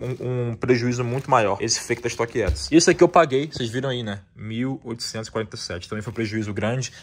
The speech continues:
mas aquele ali foi quase o dobro. É isso então, eu queria mostrar pra vocês que isso nunca vai ser o caminho. Comprar um produto pirata, rapaziada. Eles não são iguais, beleza? Eles são sim tênis que são parecidos, mas que os materiais, o conforto não é igual, rapaziada. Não é igual. Cor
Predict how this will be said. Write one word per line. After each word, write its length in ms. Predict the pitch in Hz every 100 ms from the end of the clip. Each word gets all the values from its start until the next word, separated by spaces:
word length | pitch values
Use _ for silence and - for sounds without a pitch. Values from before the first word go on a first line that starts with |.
| -
mas 120 | 107
aquele 160 | 127 117
ali 100 | 120
foi 300 | 127 127 120
quase 280 | 117 117
o 40 | 127
dobro. 280 | 117 107 143
É 60 |
isso 220 | 180 -
então, 180 | 180 147
eu 60 | 120
queria 160 | 135
mostrar 220 | 147 151 156
pra 80 |
vocês 280 | 147 - 202
que 80 | 170
isso 200 | - 165
nunca 360 | 135 165 214 165
vai 100 | 160
ser 120 | 156
o 40 |
caminho. 380 | 160 123 123 113
Comprar 280 | 127 113 123
um 40 |
produto 280 | 131 123 -
pirata, 400 | - 113 117 104
rapaziada. 560 | 95 95 95 101 95 92
Eles 200 | 120 113
não 140 | 127
são 220 | 151 135 117
iguais, 340 | 104 107 104
beleza? 400 | 101 104 127 107
Eles 220 | 101 113 -
são 300 | - 135 139
sim 320 | - 127 120
tênis 280 | 113 117 -
que 240 | 117 107 -
são 180 | 127
parecidos, 640 | 131 113 110 - 127 139 -
mas 220 | 107 107
que 120 | -
os 100 | 113
materiais, 560 | 113 110 120 107 101 107
o 40 |
conforto 640 | - 107 - 107 104 - -
não 240 | 95 104 104
é 80 | 104
igual, 320 | 92 95 92
rapaziada. 580 | 85 87 87 87 90 90
Não 220 | 90 95
é 60 | 92
igual. 260 | 95 82
Cor 380 | 160 180 175